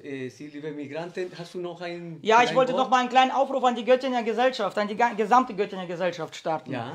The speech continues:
Speaker 1: klar,
Speaker 2: von unserem
Speaker 1: gerne.
Speaker 2: Integrationsrat.
Speaker 1: Ja.
Speaker 2: Ich hatte das mal schon vor, ähm, erwähnt, als die Viren um den Ukraine-Konflikt angefangen haben.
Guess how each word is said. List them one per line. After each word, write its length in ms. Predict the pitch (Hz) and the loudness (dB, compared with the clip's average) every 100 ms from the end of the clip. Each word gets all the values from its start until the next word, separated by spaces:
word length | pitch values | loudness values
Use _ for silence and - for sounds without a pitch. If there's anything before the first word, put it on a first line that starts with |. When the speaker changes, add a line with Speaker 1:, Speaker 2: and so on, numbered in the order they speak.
| 190 | -10
Speaker 1:
klar, 140 | 156 185 | -4 -2
Speaker 2:
von 80 | |
unserem 180 | 190 196 | 0 0
Speaker 1:
gerne. 60 | 196 | 2
Speaker 2:
Integrationsrat. 760 | 196 190 196 214 233 220 185 | 2 4 2 2 0 2 0
Speaker 1:
Ja. 60 | - - - | -2 -16 -12
Speaker 2:
Ich 140 | 190 | 2
hatte 160 | 233 247 | 4 4
das 140 | 233 | 2
mal 140 | 220 247 | 0 -2
schon 180 | 240 233 | -2 -2
vor, 420 | 233 226 220 220 | 4 6 6 6
ähm, 480 | 220 220 220 220 214 | 4 2 0 -6 -4
erwähnt, 400 | 214 202 247 233 | -2 0 -2 0
als 240 | 214 214 | -2 -4
die 480 | 208 208 202 196 170 | -10 -8 -6 -8 -4
Viren 280 | 226 240 226 | -2 0 -2
um 80 | |
den 180 | 208 202 | -4 -6
Ukraine-Konflikt 760 | 202 233 226 220 214 202 208 - | -4 -2 -2 -2 -6 -6 -6 0
angefangen 640 | 254 240 - 185 175 165 | 2 2 0 0 -2 0
haben. 320 | 151 147 139 | 0 -2 -4